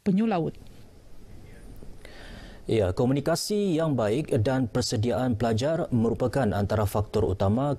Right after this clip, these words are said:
Speaker 2: keberkesanan kuliah dalam talian bagi pelajar institusi pengajian tinggi I P T. Seperti juga keberkesanan pengajaran dan pembelaj-,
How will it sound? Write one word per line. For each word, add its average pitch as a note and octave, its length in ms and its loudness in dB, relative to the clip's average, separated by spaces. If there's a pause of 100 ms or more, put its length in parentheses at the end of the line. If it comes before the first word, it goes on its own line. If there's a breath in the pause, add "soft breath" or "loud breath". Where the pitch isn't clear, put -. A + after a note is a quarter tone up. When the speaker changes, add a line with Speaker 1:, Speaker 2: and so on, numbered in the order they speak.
Speaker 2:
keberkesanan A2 960 0
kuliah A#2 320 2
dalam G#2 320 0
talian G#2 480 2
bagi G2+ 240 2
pelajar G#2+ 560 0
institusi G#2 640 0
pengajian G2+ 480 2
tinggi F#2+ 400 2
I F#2+ 160 0
P F#2+ 160 0
T. - 120 -2 (520 loud breath)
Seperti G#2+ 400 0
juga A#2 320 2
keberkesanan A2 640 0
pengajaran A2 640 0
dan C#3+ 240 0
pembelaj-, C3+ 480 0